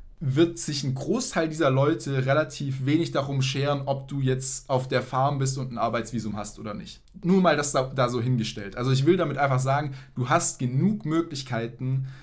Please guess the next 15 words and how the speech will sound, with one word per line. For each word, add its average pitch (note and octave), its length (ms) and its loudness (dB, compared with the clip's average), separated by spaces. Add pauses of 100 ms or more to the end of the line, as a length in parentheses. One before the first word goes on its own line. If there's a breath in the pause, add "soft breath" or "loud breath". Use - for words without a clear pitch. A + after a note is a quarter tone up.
(120)
vor C#3 220 -2
allem F#3+ 220 6
als C#3 300 -2
weißer, E3+ 340 4
privilegierter D3 800 0
Mensch, C3+ 720 0
der C#3+ 260 0
eine, C3+ 480 0
zumindest D3 320 -4
eine C3 80 0
gewisse C#3+ 360 0
Grundbildung C3 920 2
erhalten A2 520 -4
hat A2 220 -6
auch, A#2 360 -6